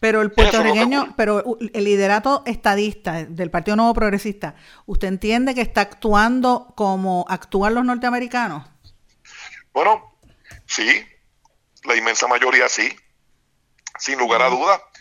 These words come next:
Speaker 2: Hemos creado todos los, todos los escenarios en
Speaker 1: Ujú.
Speaker 2: todos los foros para que el tema del estatus de Puerto Rico se convierta en un tema prioritario. Esa es la verdad.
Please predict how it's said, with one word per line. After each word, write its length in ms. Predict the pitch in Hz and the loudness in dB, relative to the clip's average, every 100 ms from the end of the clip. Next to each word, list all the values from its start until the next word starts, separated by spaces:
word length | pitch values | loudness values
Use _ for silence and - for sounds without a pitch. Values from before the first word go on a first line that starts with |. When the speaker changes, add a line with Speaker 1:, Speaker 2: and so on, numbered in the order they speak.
| - - - - | -20 -20 -14 -8
Speaker 2:
Hemos 240 | 135 131 | -4 -4
creado 500 | - 117 123 127 120 | 0 0 2 0 0
todos 220 | 120 131 | 0 2
los, 240 | 131 120 - | 2 0 0
todos 180 | 135 143 | 2 2
los 100 | 147 | 2
escenarios 480 | 131 123 180 165 151 _ _ _ _ _ _ _ | 0 0 0 -2 -10 _ _ _ _ _ _ _
en 180 | 117 117 | -8 -4
Speaker 1:
Ujú. 80 | 107 | 0
Speaker 2:
todos 220 | 123 127 | 2 2
los 160 | 113 | 0
foros 280 | - 165 151 - _ - - - _ | 0 0 0 -4 _ -20 -20 -20 _
para 200 | - 131 | -2 0
que 240 | 131 123 - | 2 0 0
el 220 | 123 117 | -4 -4
tema 260 | 131 135 139 | -2 0 2
del 120 | 135 | 2
estatus 280 | 131 131 131 | 0 -2 -4
de 100 | 127 | -4
Puerto 340 | 123 117 117 | -6 -8 -6
Rico 380 | 110 151 - - _ _ _ _ - - | -4 -6 -8 -16 _ _ _ _ -20 -8
se 200 | - 123 | -4 -2
convierta 640 | 117 110 120 156 - 143 - - - | -2 0 -2 -2 -2 -4 -6 -18 -6
en 140 | 117 | -4
un 120 | 127 | -4
tema 380 | - 139 131 - | -4 0 -2 -2
prioritario. 760 | 139 127 113 104 120 165 160 - _ _ _ _ _ _ _ _ | -2 -2 -2 0 2 2 0 -8 _ _ _ _ _ _ _ _
Esa 160 | 156 170 | -6 0
es 60 | 214 | 4
la 80 | |
verdad. 500 | 196 110 120 196 - | 4 4 4 4 2